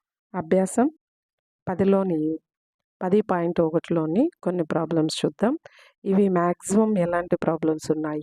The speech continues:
ఇందులో అంటే, దీర్ఘచతురస్రాకార పెట్టె యొక్క చుట్టుకొలత, తర్వాత దీర్ఘచతురస్రాకార పొలం యొక్క చుట్టుకొలత, తర్వాత దాని చుట్టూ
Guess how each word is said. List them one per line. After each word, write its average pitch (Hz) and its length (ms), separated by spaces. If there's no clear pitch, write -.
ఇందులో 160 360
అంటే, - 460
దీర్ఘచతురస్రాకార 175 1160
పెట్టె 156 320
యొక్క 156 240
చుట్టుకొలత, 156 960
తర్వాత 180 300
దీర్ఘచతురస్రాకార 165 1200
పొలం 160 380
యొక్క 160 200
చుట్టుకొలత, 156 800
తర్వాత 175 320
దాని 165 320
చుట్టూ 233 540